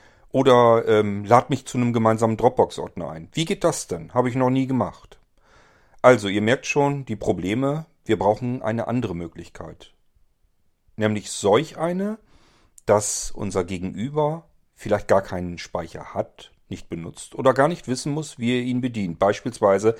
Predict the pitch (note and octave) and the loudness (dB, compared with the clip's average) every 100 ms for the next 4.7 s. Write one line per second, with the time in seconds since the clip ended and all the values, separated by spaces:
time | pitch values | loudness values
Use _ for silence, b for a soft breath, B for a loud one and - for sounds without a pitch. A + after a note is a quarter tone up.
0 | B B - D3+ G3+ A3+ - G2+ F#2 F#2+ | B B -4 -2 0 0 -2 -8 -8 -6
1 | F2 F2 - - F2+ E2+ D2 F2 E2+ E2+ | -6 -6 -10 -10 -4 -2 -2 -4 -6 -6
2 | - E2+ - F2+ F2 F2 A2+ - B B | -6 -8 -10 -10 -8 -8 -10 -12 B B
3 | B - G2 F#2+ G#2 G#2 G#2 F2+ - - | B -10 -8 -6 -6 -2 -2 -4 -14 -20
4 | - - C#2+ D2+ - - | -18 -20 -20 -20 -20 -20